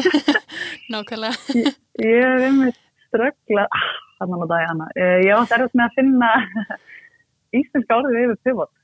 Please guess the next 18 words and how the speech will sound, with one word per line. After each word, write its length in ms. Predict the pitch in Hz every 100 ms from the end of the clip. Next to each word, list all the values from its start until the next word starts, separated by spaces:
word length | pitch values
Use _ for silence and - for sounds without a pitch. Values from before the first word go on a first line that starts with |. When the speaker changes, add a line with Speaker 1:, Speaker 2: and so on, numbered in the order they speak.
| _ _ -
Speaker 2:
Eh, 140 | - 202 180
viðsnúningur. 720 | 240 330 - 247 247 180 175 - _ -
Mér 220 | 220 233
finnst 100 | 233
það 100 | 240
svona 200 | 247 285
ekki, 180 | 302 262 247 240
ég 100 | 240
veit 100 | 269
ekki 200 | 311 240 247
af 120 | 262
hverju, 160 | 226
mér 100 | 226 262
finnst 180 | 269 254
það 140 | 220
ekki 160 | 220 196
alveg 220 | 240 247 220
fanga 540 | 233 294 - 208